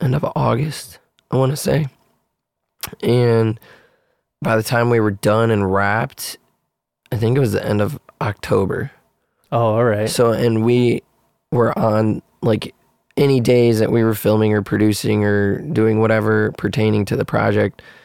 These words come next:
Speaker 1: like, that was the core team being a part of that. The actual filming was probably, I think we had a sweet little window. It was between, like, September and October, somewhere around there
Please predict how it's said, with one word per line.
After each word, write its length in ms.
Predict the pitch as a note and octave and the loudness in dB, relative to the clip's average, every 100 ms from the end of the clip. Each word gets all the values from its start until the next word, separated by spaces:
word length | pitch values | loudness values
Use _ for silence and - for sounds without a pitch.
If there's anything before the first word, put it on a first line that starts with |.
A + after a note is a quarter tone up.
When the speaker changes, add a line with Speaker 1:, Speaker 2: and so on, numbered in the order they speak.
| _ _ | _ _
Speaker 1:
like, 240 | - - - | -10 -10 -8
that 280 | G#3 A#2+ A2+ | 0 0 2
was 180 | A2 G2 _ _ - | 0 -2 _ _ -8
the 200 | E3 G3+ | -4 -4
core 320 | - B2+ G#2 | 0 0 0
team 420 | - - F#3 G3 - _ _ _ - | -2 -6 -6 -8 -12 _ _ _ -6
being 160 | - G3 | -4 -4
a 60 | |
part 180 | - - | -4 -2
of 80 | A#3+ | -2
that. 260 | - - - | -2 -6 -4
The 100 | - | 0
actual 320 | C#3 - A2 | 0 0 -2
filming 680 | - - D3 D3+ D3+ D3 - - - - - - - _ _ _ _ | -2 0 2 2 2 0 -4 -14 -20 -20 -20 -20 -20 _ _ _ _
was 180 | - D3 | -2 0
probably, 420 | - D#3+ D3 C#3+ | 0 0 2 2
I 80 | D3 | 2
think 160 | D3+ D3 | 2 2
we 80 | D3 | 2
had 100 | C3 | 2
a 60 | |
sweet 440 | A#2 - D3+ D3 - | 0 -2 0 2 2
little 240 | C#3 C3 | 2 2
window. 640 | B2 C3+ B2+ B2+ B2 B2 A2 - _ _ _ _ _ _ _ - | 2 2 4 4 4 2 -2 -12 _ _ _ _ _ _ _ -14
It 120 | - | -6
was 160 | A2 A#2+ | -2 -2
between, 420 | B2 - C3 C3 | -2 -2 0 2
like, 400 | A#2+ A#2 A2+ - | 2 0 -2 -6
September 760 | - - B2 - A#2+ A2+ A#2 A2 | -12 -6 -6 -2 0 2 2 2
and 120 | A2 | 2
October, 680 | A2 G#2 A2 G#2+ G#2+ A2 G#2+ - _ _ _ _ _ _ | 0 -2 0 0 2 0 -4 -10 _ _ _ _ _ _
somewhere 480 | - - G#2+ G#2 G#2 | -8 -2 0 2 2
around 220 | G2+ G2+ | 2 0
there 380 | G#2 G#2 G#2 G2+ | 0 0 0 0